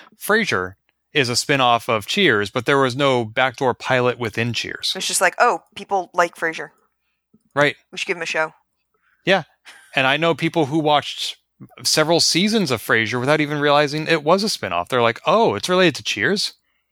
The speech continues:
Speaker 2: Yeah, th-, I mean, there are a bunch of shows that you don't realize are spin-offs. There's, um, oh, God. There's a whole bunch of them where you're like, "Oh,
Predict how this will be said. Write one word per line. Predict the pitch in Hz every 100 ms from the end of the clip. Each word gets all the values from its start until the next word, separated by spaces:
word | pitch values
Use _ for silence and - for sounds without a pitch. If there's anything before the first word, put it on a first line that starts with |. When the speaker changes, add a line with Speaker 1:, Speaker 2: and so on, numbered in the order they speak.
| _ _
Speaker 2:
Yeah, | 262
th-, | 262 269
I |
mean, | 269 277
there | 262 277
are | 202
a |
bunch | 196 247 233
of |
shows | - 175 165
that | -
you | 170
don't | 165 156
realize | 160 156 151 147
are | 143
spin-offs. | - 147 127 123 - - - -
There's, | 165 156 151 151 - - -
um, | 156 143 127 110 - _ _ _ _ _ _ _ -
oh, | _ - - - _
God. | - - _ _ - -
There's | 262
a | 262
whole | 262 311
bunch | 185 180 175
of | 151
them | 147 135 131 _ _
where | 160 165 156 147 143 - _ _
you're | 170
like, | 170 -
"Oh, | 427 554